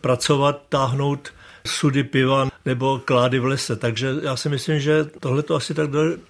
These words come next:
tak roli nehraje. Stejně tak jako, eh, já bych třeba tady odbočil, eh, malinko, že, eh, často se třeba říká, nebo říká, že třeba zvířata zajetí třeba,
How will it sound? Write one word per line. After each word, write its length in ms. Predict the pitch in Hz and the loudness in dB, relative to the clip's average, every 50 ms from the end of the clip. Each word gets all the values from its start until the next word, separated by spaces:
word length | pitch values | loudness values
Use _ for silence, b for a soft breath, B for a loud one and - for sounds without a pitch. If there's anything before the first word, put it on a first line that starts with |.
| _ - | _ -8
tak 180 | - 143 120 156 | -6 -6 -2 0
roli 260 | 156 156 156 151 143 | 0 2 2 2 2
nehraje. 520 | 131 127 127 135 139 139 143 147 156 156 160 B B B B B B B B | 0 0 0 0 0 0 2 2 0 0 -2 B B B B B B B B
Stejně 360 | B - - 143 151 165 170 | B 0 2 2 4 4 4
tak 180 | 165 185 175 170 | 4 4 4 4
jako, 360 | 175 165 170 180 185 175 170 B B B B - - | 2 2 4 2 2 2 2 B B B B -12 -8
eh, 40 | - - 139 147 | -6 -4 -4 -2
já 260 | 151 160 160 156 156 156 | -2 -2 0 2 2 2
bych 160 | 175 175 - | 2 0 -4
třeba 300 | - - - 170 165 160 | -2 -2 2 2 2 2
tady 180 | 165 170 170 | 4 4 4
odbočil, 680 | 170 156 147 143 135 147 156 151 - - 165 165 165 160 165 b b b b b b - | 4 4 2 0 2 0 0 0 2 2 2 2 2 0 -4 b b b b b b -8
eh, 240 | 196 165 151 143 147 | -6 -4 -4 -4 -2
malinko, 540 | 151 147 147 147 151 160 160 151 170 170 160 | -2 0 0 0 2 0 0 0 2 2 4
že, 260 | 151 170 170 180 175 - - _ - - - _ - 180 | 4 4 2 2 0 -6 -20 _ -20 -20 -20 _ -2 0
eh, 40 | 160 147 147 143 143 139 139 139 135 135 135 135 135 139 - - | 0 2 2 0 -4 -6 -6 -8 -10 -10 -12 -12 -14 -14 -8 -4
často 320 | - 156 131 - - 170 | -4 -4 -2 -2 -2 -2
se 160 | - - 175 | -2 -2 -4
třeba 320 | 160 - - 160 165 170 151 | -4 -2 0 2 4 2 2
říká, 380 | 160 156 156 - 170 165 165 | 2 -2 -4 0 2 2 4
nebo 200 | 165 160 151 160 | 4 2 2 0
říká, 300 | 151 151 147 - 160 160 | -2 -2 -2 0 0 0
že 140 | 156 156 165 | 0 0 -2
třeba 280 | 156 - 180 170 170 156 | -2 -2 -2 0 0 0
zvířata 580 | 127 123 135 139 127 160 156 156 165 156 151 | 0 0 0 0 2 0 0 2 0 0 0
zajetí 520 | 147 135 135 143 160 175 175 175 - 135 120 | 2 2 2 2 2 2 0 -2 -6 -6 -4
třeba, 420 | - - 139 120 120 120 117 | -4 -6 -6 -4 -2 -2 -4